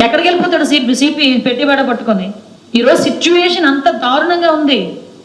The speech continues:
ఈ టైంలో అలాంటి కొట్టా, ఈడిని కొట్టా, ఆడిని చంపా, ఈడిని చంపా, అది కాదు అవసరమా? ఇంత వన్ సిక్స్టీ ఫోర్ సీట్స్ ఇచ్చారంటే చంద్రబాబు నాయుడు గారి మీద ఎంత నమ్మకం లేకపోతే ప్రజలు ఇస్తారు చెప్పండి? ఆ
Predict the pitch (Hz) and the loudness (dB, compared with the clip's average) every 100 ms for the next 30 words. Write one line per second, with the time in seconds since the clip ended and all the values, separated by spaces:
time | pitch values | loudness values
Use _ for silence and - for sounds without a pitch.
0 | - - - 226 330 339 330 330 339 320 | -20 -8 -2 2 2 2 0 0 0 0
1 | 294 294 311 311 294 294 294 311 277 294 | 2 0 0 0 0 0 2 2 0 -2
2 | 285 285 277 294 294 277 277 285 285 277 | -2 0 0 0 2 2 2 2 2 2
3 | 262 254 240 226 226 220 240 254 233 196 | 0 0 0 -2 -2 0 0 -2 -2 0
4 | 196 247 - - - - - 226 277 349 | 0 -2 -8 -20 -20 -20 -4 0 0 0
5 | 330 285 339 - 262 - 311 302 302 262 | 2 2 0 -2 -4 -2 -2 0 0 2
6 | 311 349 - 339 - 320 320 285 320 277 | 0 0 0 -4 0 0 2 2 2 0
7 | 269 285 302 302 285 285 285 285 262 247 | 0 0 0 0 0 0 2 0 2 2
8 | 269 262 277 269 - - - - 226 240 | 0 0 2 2 -2 -14 -18 -2 0 2
9 | 311 339 339 294 302 262 302 311 269 269 | 2 2 2 2 -2 -2 0 0 0 0
10 | 294 277 285 277 247 269 262 269 - - | 0 0 -2 0 -2 0 0 -2 -10 -20
11 | - - - 214 | -20 -20 -4 -2